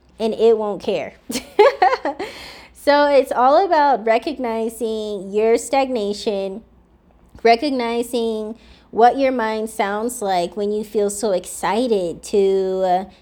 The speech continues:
dive into something, right? Notice it and just know that you don't have to collapse into that anymore. Because what is it? It's just fear. And fear is not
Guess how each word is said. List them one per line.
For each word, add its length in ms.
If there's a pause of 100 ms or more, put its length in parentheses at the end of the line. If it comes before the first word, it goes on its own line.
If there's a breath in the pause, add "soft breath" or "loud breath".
(120)
dive 380
into 340
something, 720
right? 500 (680 loud breath)
Notice 520
it 440
and 160
just 260
know 300
that 680 (340)
you 200
don't 220
have 280
to 80
collapse 460
into 240
that 180
anymore. 400 (640 loud breath)
Because 320
what 180
is 200
it? 260
It's 220
just 580 (100)
fear. 560 (500 soft breath)
And 160
fear 460
is 240
not 720